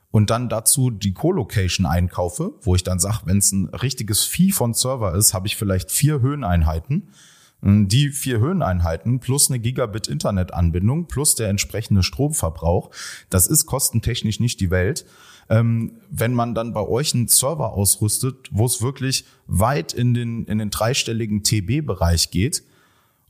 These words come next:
und dann nehme ich diese Kosten und, äh, rechne die durch eine Lebensdauer von sechsunddreißig oder achtundvierzig Monaten,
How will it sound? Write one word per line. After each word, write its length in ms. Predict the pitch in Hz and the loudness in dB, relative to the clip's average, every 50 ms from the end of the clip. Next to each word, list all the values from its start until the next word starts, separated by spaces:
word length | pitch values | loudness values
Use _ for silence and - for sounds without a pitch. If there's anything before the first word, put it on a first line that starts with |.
| _ _ | _ _
und 180 | - 110 110 101 | 2 4 4 4
dann 180 | 127 143 165 160 | 2 2 2 0
nehme 200 | 151 151 156 151 | 0 0 0 -2
ich 100 | - - | -2 0
diese 220 | 135 123 113 110 | 0 0 0 -2
Kosten 440 | - - 127 - - - - 101 87 | -2 -4 -2 0 0 0 2 2 2
und, 240 | 92 98 92 90 - | 2 2 0 0 -2
äh, 120 | 73 98 | -2 -2
rechne 360 | 95 90 110 120 - 127 113 | -2 -2 -2 -2 -2 -2 0
die 140 | 98 107 104 | 0 0 -2
durch 220 | 101 107 98 - | -2 -2 -2 -2
eine 80 | 104 95 | 0 0
Lebensdauer 520 | 92 110 120 120 - - 101 95 98 101 | 0 0 0 0 0 2 2 2 2 0
von 140 | - - 95 | 0 0 0
sechsunddreißig 720 | 80 104 107 - - 107 - - 98 101 - - - - | 0 0 0 0 -2 -2 -2 -2 -4 -4 -4 -4 -4 -2
oder 140 | - - - | -2 0 0
achtundvierzig 600 | - - - - 92 - - 90 - - - - | 0 0 0 -2 -2 -2 -2 0 0 0 2 2
Monaten, 480 | 110 117 117 101 90 - - 82 76 | 2 2 2 2 0 0 -2 -4 -6